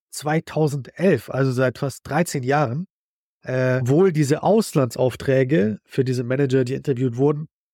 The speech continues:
den vierten Monat in Folge sanken. Das heißt, Inland, also in-, innerhalb Russlands,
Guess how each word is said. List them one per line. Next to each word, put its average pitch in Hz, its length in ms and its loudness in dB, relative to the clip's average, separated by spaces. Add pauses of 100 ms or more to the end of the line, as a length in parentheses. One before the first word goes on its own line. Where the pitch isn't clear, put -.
(120)
den 131 120 0
vierten 185 320 -2
Monat 147 340 2
in 131 80 -10
Folge 143 320 0
sanken. 147 360 -2
Das 131 200 0
heißt, 147 260 0 (160)
Inland, 185 560 2
also 131 260 0
in-, 165 140 -4
innerhalb 147 500 0
Russlands, 156 520 -4